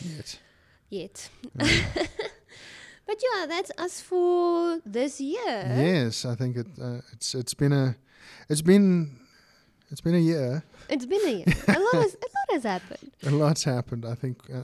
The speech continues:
Speaker 1: I think, uh, like I said in the beginning of this, I think I'm gonna f-, take a friggin' nap.
Speaker 2: <laughs>
Speaker 1: Um,
Speaker 2: So if you're going away with the family, be safe. If you're not,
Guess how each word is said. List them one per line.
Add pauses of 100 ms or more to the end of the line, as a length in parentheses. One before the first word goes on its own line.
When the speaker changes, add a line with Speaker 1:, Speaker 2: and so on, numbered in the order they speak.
Speaker 1:
I
think,
uh, (100)
like
I
said
in
the
beginning
of
this,
I
think
I'm
gonna (100)
f-, (180)
take
a
friggin'
nap. (120)
Speaker 2:
<laughs> (380)
Speaker 1:
Um, (580)
Speaker 2:
So
if (120)
you're
going
away
with
the
family,
be
safe.
If
you're
not,